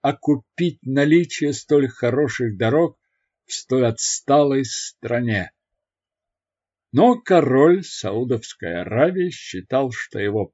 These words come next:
подданные даже в самом нищем захолустье вправе пользоваться такими дорогами. Саудовский режим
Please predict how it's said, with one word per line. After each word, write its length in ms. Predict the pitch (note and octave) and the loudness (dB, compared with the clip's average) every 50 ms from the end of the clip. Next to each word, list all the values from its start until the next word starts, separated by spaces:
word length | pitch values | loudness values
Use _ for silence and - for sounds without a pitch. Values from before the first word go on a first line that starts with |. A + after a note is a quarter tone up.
| _ | _
подданные 920 | - A#2 F3 G#3+ G3 E3+ E3+ E3+ F#3+ G#3 G#3 G3+ G3+ G3+ G#3 G#3 G3+ G3 F#3 _ _ _ _ _ _ _ _ _ _ _ _ _ - | 2 4 4 4 4 0 -8 -2 -2 -2 -2 -2 -4 -4 -2 -2 -4 -4 -6 _ _ _ _ _ _ _ _ _ _ _ _ _ -6
даже 560 | - A2+ D#3+ E3+ F#3+ A3 A3 A3 G#3+ G3+ G3+ | 2 2 4 6 8 8 10 10 10 8 6
в 80 | F#3+ E3+ - | 4 -2 -6
самом 540 | - - D3+ F#3 G#3 G#3+ G#3+ G3+ G3 F#3+ | 2 6 6 8 8 6 2 2 0 2
нищем 680 | F#3 F3+ F3+ F#3 F#3 E3 - - - - - F3 F3 E3 | 2 4 4 4 4 2 0 -6 -8 -2 -2 -2 -2 -2
захолустье 840 | C#3+ A2+ A#2+ D#3 D3 - D3+ C#3+ D3+ D#3+ D#3+ D3 A#2 - - D3+ D3+ | -4 -2 -2 -2 -2 0 0 2 2 4 2 2 -2 -2 0 0 0
вправе 840 | - - _ _ - - F#2+ A2 A#2 B2 B2+ B2 A#2+ C3 C3 C3 - _ | 0 -2 _ _ -12 -8 -4 0 2 4 4 2 2 0 -2 -4 -6 _
пользоваться 720 | - G2+ A2 B2 C3+ B2 B2 C#3+ C3+ B2+ C3 B2+ - C3+ B2 | -4 0 0 0 0 -2 -4 -6 -4 -4 -4 -6 -6 -10 -8
такими 540 | - A#2 G#2 - - F#2+ G2 G#2 A#2 A#2 | -6 -8 -8 -8 -8 -8 -6 -4 -4 -4
дорогами. 1040 | A2+ G#2 F#2 E2 G2 G#2 A2+ G#2+ D#2+ F2 F2 F2+ F2 E2 E2+ F2+ F2+ F2+ F#2 F2+ E2+ _ _ _ _ _ _ _ _ _ _ _ _ _ _ _ _ _ _ _ _ _ _ _ _ _ | -4 -6 -8 -8 -6 -6 -6 -6 -8 -10 -10 -10 -10 -10 -12 -12 -12 -12 -14 -14 -16 _ _ _ _ _ _ _ _ _ _ _ _ _ _ _ _ _ _ _ _ _ _ _ _ _
Саудовский 1300 | - - - - - G#2 G#2+ A2+ B2 D3+ F3+ G#3 A3 F3 G#3+ G3+ D#3 - - - - - - D#3+ D#3+ D#3+ D3 | -12 -10 -8 -4 -2 0 2 4 6 6 6 6 6 4 4 2 4 2 -4 -4 -4 -2 0 2 2 2 4
режим 840 | D3 D3+ D3 B2 A2 A2+ C#3+ D#3+ E3+ F3 F3 E3 D3+ D3 D3 C#3 _ | 4 4 4 4 2 4 6 6 6 6 4 0 -2 -2 -4 -6 _